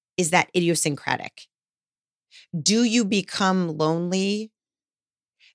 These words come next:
because you realize by watching the world and being around people that your brain isn't working like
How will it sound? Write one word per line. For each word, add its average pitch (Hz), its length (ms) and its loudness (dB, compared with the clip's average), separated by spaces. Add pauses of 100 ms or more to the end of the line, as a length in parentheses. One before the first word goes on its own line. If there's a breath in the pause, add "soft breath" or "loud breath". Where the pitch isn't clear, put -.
because 185 500 0
you 185 600 -4 (240)
realize 156 760 0
by 151 140 2
watching 160 400 -2
the 151 80 -2
world 156 220 0
and 143 120 -6
being 147 180 -2
around 139 500 -4 (140)
people 123 460 -8 (480)
that 156 280 0
your 170 140 2
brain 160 460 0 (220)
isn't 190 340 2
working 160 420 -4
like 135 300 -6